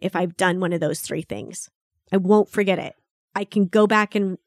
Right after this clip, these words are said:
and when things are hard and when I forget why I'm moving forward and whatever, 'cause it will be hard. It's not gonna be easy. It's gonna be fulfilling and rewarding, but it's not gonna be easy. But then when I need, I need that pump up, I need that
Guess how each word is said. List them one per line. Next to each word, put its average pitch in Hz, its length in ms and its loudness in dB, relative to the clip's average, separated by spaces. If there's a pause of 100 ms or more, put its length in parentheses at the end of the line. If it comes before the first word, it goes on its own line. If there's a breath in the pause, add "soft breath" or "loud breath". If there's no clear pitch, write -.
and 190 240 0
when 190 180 -2
things 208 280 2
are 185 80 2
hard 220 320 2
and 202 100 -2
when 180 100 -2
I 175 120 -2
forget 202 340 2
why 208 140 4
I'm 202 100 2
moving 185 280 0
forward 220 500 2
and 185 200 -6 (320 loud breath)
whatever, 208 400 4
'cause 208 200 -2
it 175 100 0
will 208 180 4
be 202 120 2
hard. 180 340 2
It's - 180 -14
not 190 200 -2
gonna 180 140 -4
be 170 100 -4
easy. 180 500 -6 (760)
It's - 120 -16
gonna 202 180 4
be 190 160 0
fulfilling 208 560 2
and 160 100 -2
rewarding, 185 680 4
but 175 100 -6
it's - 120 -12
not 185 140 -2
gonna 175 140 -2
be 165 200 -2
easy. 170 360 -4 (800)
But 202 100 0
then 202 180 2
when 208 120 6
I 190 160 4
need, 196 340 2 (140)
I 190 80 4
need 190 240 4
that 180 180 0
pump 196 240 4
up, 180 160 4
I 180 100 0
need 180 220 0
that 190 240 -2